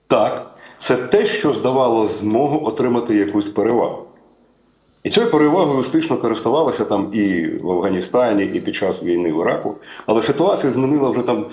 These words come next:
е, по-моєму, середина дев'яностих років, середина дев'яностих років, коли, е, з'явилося чудове застосування космосу в трьох його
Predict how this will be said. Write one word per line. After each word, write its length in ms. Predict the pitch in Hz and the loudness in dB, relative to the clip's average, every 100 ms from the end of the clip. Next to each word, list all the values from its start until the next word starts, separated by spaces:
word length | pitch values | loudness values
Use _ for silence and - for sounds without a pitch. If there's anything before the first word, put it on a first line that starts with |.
| - - - - | -14 -18 -16 0
е, 340 | 107 113 113 | 2 4 2
по-моєму, 380 | 110 113 135 123 | 2 2 2 2
середина 400 | 113 120 120 117 | 0 0 2 0
дев'яностих 520 | 104 110 113 110 110 | 2 0 0 0 -2
років, 360 | 113 113 - 110 - - - - | -2 -4 -2 -2 -4 -12 -20 -4
середина 380 | - 123 127 113 | -2 0 2 2
дев'яностих 440 | 117 113 107 107 | 2 2 0 0
років, 360 | 104 107 101 95 | 0 2 0 2
коли, 320 | 107 127 127 - - - - - | 2 2 0 -6 -14 -18 -20 -2
е, 520 | 101 104 104 104 104 104 | 2 4 4 4 0 -2
з'явилося 760 | 92 - 117 127 139 123 120 - - - - _ | -4 0 0 2 0 2 0 0 -6 -16 -20 _
чудове 380 | - 120 131 120 | -4 0 2 2
застосування 560 | 104 104 117 117 110 107 | 0 -2 0 0 2 2
космосу 440 | - - 120 - | 0 -2 -2 -2
в 100 | 95 | -4
трьох 300 | - 110 - | -2 0 0
його 440 | 107 98 104 - | 0 2 0 0